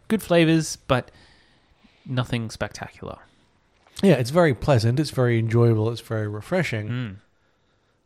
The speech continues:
Speaker 2: But it's definitely not a, "This is my every time beer."
Speaker 1: Yeah, it, um, like, it's nice, but it doesn't stand out,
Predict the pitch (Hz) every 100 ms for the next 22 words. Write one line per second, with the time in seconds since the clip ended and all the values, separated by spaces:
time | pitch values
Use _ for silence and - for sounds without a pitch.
0 | _ 127 120 123 117 - 143 - 131 135
1 | 123 117 120 120 - 135 113 113 113 110
2 | 107 _ _ _ _ 165 127 - 113 117
3 | 110 107 113 104 104 101 101 107 113 -
4 | - 139 95 - 156 _ _ 165 170 165
5 | - - - 165 160 135 170 160 143 -
6 | 120 131 120 135 - 110 107 101 -